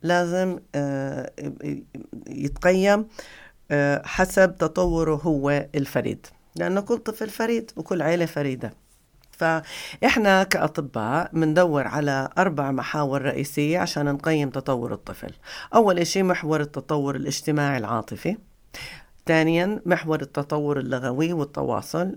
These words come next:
إنه، آه، كيف البيبي ممكن ما بيقدرش يحكي كلمات كتيرة، بس ممكن إنه يوصل لك إنه هو بحاجة لشغلة معينة. محور التطور الإدراكي، التعلم والتفكير وحل المشاكل. وإذا قضيتي وقت كتير مع البيبي رح تلاحظي قديش البيبي،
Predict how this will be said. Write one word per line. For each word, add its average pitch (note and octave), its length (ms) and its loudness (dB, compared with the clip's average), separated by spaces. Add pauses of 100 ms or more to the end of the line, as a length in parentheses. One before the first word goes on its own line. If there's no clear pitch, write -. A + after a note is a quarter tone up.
إنه، D#3 260 2
آه، D#3 300 -2 (120)
كيف F#3 240 -2
البيبي D#3+ 520 0 (260)
ممكن F3 280 0
ما E3+ 100 2
بيقدرش E3 400 2
يحكي F3 240 -4
كلمات E3 500 2
كتيرة، D#3 460 2
بس F3 260 -2
ممكن F#3 300 -2
إنه D#3+ 260 2
يوصل D3 520 -2
لك F#3 220 -4
إنه C#3+ 220 0
هو D3 240 -2
بحاجة C3 500 -4
لشغلة B2 320 -4
معينة. G#2+ 540 -4 (540)
محور F#3+ 340 0
التطور D#3 520 0
الإدراكي، C#3+ 720 -2 (520)
التعلم D#3 600 4
والتفكير D3 560 -2
وحل D3 300 -2
المشاكل. C#3+ 720 0
وإذا E3 220 4
قضيتي F3+ 500 0
وقت E3 280 -4
كتير D#3+ 340 -4
مع C#3+ 160 0
البيبي D3+ 420 0
رح D#3 140 -2
تلاحظي F#3+ 420 -4
قديش F3 420 -6
البيبي، E3+ 560 -4